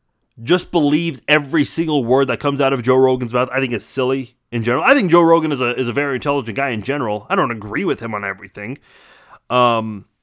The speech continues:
I do think it's silly that when Rogan made the comment about the vaccine, I, I, it's his opinion. He's allowed to have it. He said that, uh, a yo-, he would tell a young guy not to get it. But then everyone lost their minds over this. I'm like, "Who cares? It's his opinion."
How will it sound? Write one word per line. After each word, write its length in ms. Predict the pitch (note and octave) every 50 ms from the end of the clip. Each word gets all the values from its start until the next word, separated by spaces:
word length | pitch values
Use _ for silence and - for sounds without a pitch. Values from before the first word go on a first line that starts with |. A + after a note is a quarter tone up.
| _ _ -
I 100 | D3 D#3
do 220 | C3+ A#2 F3+ G#3
think 140 | F#3 G3 F3
it's 140 | D#3+ C#3+ -
silly 360 | - - - G#3 F#3+ E3+ D3+ C#3
that 280 | D3 C3+ C3 B2+ - -
when 340 | C#3+ C#3 C#3 C3+ C3+ C3
Rogan 480 | B2 A#2 A#2+ D3 F#3 F#3+ F3+ E3 E3+ D#3
made 180 | D3+ D#3 D#3 C3+
the 60 | C3+
comment 360 | - - C#3+ D3+ D#3 E3 D#3+
about 260 | D3 C#3 C#3 C#3 C#3
the 80 | A2 A2+
vaccine, 520 | G#2+ C3 C3 C3 - - - C3 C#3 C#3
I, 180 | C#3 C#3 C#3+ D3
I, 80 | C3+ C#3
it's 260 | C#3+ C3+ C3 B2 -
his 140 | - A#3 E3+
opinion. 400 | B2 - - G3 F3 C3 A2+ G#2
He's 160 | B2+ D3 A#2+
allowed 240 | A#2+ B2 D3+ E3 -
to 60 | -
have 220 | G#2+ A#2+ C3 C#3
it. 140 | A#2+ A2 G2+ - - - - _
He 100 | - F3
said 180 | - - A#3 F#3+
that, 140 | G3+ F3+ E3
uh, 340 | D#3+ C#3+ C#3+ C#3+ C#3 C3 -
a 80 | B2+ C#3+
yo-, 200 | C3+ C#3 D3+ C#3+
he 300 | - C3+ C3 C3 C3+ F3+
would 160 | F3+ E3+ D3+
tell 220 | - - D#3+ D#3 C#3+
a 60 | C3+
young 180 | C3+ C#3+ C#3+
guy 140 | C3+ C3 B2
not 200 | A#2 B2 B2+ B2 -
to 80 | B2
get 280 | G#2+ G2 G#2 A#2+ B2+ B2
it. 280 | F#2 F2 - - - - _ _ _ _ _ _ _ _ _ _ _ _ _ _ -
But 140 | A#2 B2
then 100 | D#3+ D#3+
everyone 400 | D3+ F3 G#3+ A#3 G#3+ F#3+ E3 D3
lost 260 | C#3+ D#3+ E3+ D#3 - -
their 100 | C#3+ B2
minds 280 | A#2+ C3 F3+ A3 F#3+
over 160 | D#3+ C3 A#2
this. 160 | A#2 A2+ - -
I'm 60 | F3
like, 160 | F3 E3+ -
"Who 220 | - D4 F4 E4
cares? 560 | - - - F3 G#3+ A#3+ A3+ F#3 C3+ - G2 -
It's 180 | - D#3 -
his 180 | - G3+ A#3 G#3+
opinion." 720 | D#3 - - - - F#3 A3+ G#3 D#3 - D#2+ D#2+ E2 -